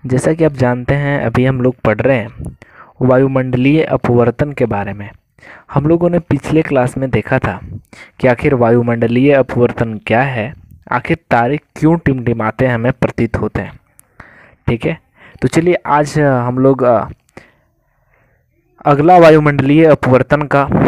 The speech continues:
कुछ प्रभाव को पढ़ते हैं। तो दूसरा वायुमंडलीय अपवर्तन का, के कारण जो effective होता है,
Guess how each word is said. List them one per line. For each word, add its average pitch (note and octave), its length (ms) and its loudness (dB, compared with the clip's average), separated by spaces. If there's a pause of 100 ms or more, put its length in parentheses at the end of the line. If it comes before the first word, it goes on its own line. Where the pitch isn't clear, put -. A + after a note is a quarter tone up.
(800)
कुछ - 180 -2
प्रभाव A#2+ 460 0
को C#3 120 -2
पढ़ते A#2 340 0
हैं। B2+ 400 -6 (140)
तो C3 100 4
दूसरा D3 520 4
वायुमंडलीय B2+ 720 2
अपवर्तन A#2+ 640 0
का, A#2 340 -2 (120)
के - 380 -4
कारण B2 560 0
जो A#2 440 2
effective B2 540 -2
होता A#2 240 0
है, A2 200 -6